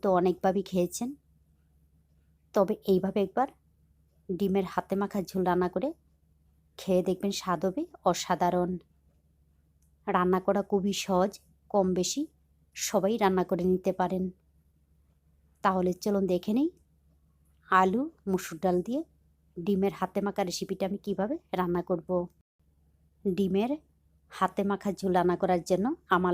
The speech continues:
লাগবে মসুর ডাল। তো এখানে আমি এক কাপ মসুর ডাল ভালোভাবে ধুয়ে তারপর জলের মধ্যে ভিজিয়ে রেখেছি। ডাল ভিজিয়ে রাখবেন, তাহলে সিদ্ধ হতে সময় লাগবে না, কম সময় হয়ে যাবে। এরপর আমার লাগবে ডিম।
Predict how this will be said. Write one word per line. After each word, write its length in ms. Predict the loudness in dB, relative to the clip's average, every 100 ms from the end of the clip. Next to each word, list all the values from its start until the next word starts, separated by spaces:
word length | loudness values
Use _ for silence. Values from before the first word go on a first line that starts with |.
| 2
লাগবে 280 | 2 -2 -6 -4 -4
মসুর 300 | -2 -2 -4
ডাল। 160 | -4 -6 -10 _ _ _ _ _ _ _ _ _ -4
তো 60 | -4 0 -2
এখানে 220 | 0 -2
আমি 80 | -2 -2 -4
এক 80 | 0
কাপ 120 | -2 -2
মসুর 240 | -4 -4 -6
ডাল 120 | -6 -6 -8 -8 0
ভালোভাবে 440 | 2 4 2 0 -2
ধুয়ে 200 | -2 -2 -4 2
তারপর 280 | 2 0 -4 0
জলের 240 | 2 2
মধ্যে 200 | 0 -2 -6 -2 -2
ভিজিয়ে 280 | 2 2 2
রেখেছি। 440 | 2 -2 -4 -4 -4 -4 _ _ _ _ _ _ _ -6
ডাল 260 | 2 4 4 0
ভিজিয়ে 280 | -2 2 2
রাখবেন, 280 | 2 0 -2 0
তাহলে 200 | 0 0 -4
সিদ্ধ 160 | -4 -4
হতে 140 | -4 -4
সময় 220 | 0 2 2
লাগবে 220 | 2 0 -6
না, 60 | -4 2
কম 120 | 2 2
সময় 200 | -4 -6 0
হয়ে 180 | 2 2 2
যাবে। 280 | 0 2 0 -2 _ _ _ _ _ _ _ _ _ _ _
এরপর 320 | -2 0 2 2
আমার 160 | 2 2 2
লাগবে 320 | 0 -2 -6 -6 -10 -2
ডিম। 200 | 0 2